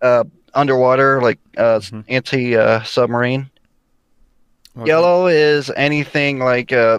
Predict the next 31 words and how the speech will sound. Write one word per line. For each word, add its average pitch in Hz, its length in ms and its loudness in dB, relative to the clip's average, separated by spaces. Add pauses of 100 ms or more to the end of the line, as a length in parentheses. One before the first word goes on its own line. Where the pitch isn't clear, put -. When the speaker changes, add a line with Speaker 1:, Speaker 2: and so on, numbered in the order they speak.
Speaker 1:
electronic 127 540 -2
warfare, 135 720 0
and, 117 460 -2
uh, 110 180 -2 (260)
purple 139 720 0 (160)
designates 131 540 -2
anything 131 400 -2
for, 120 180 -2
like, 120 160 0
a 117 60 -4
surface 120 460 -2
target 117 360 0
or 104 80 2
ships - 380 -2
more 107 160 -2
specifically. - 800 -8 (280)
Speaker 2:
Right, 107 580 -12
and 117 120 -10
remember 139 300 -6
those 110 160 -6
colours 104 300 -8
'cause - 280 -20
we'll - 220 -16
be 104 100 -12
looking 104 280 -14
at - 120 -20
them 104 140 -14
later 101 320 -14
in 107 120 -14
the - 160 -14
images. 131 520 -10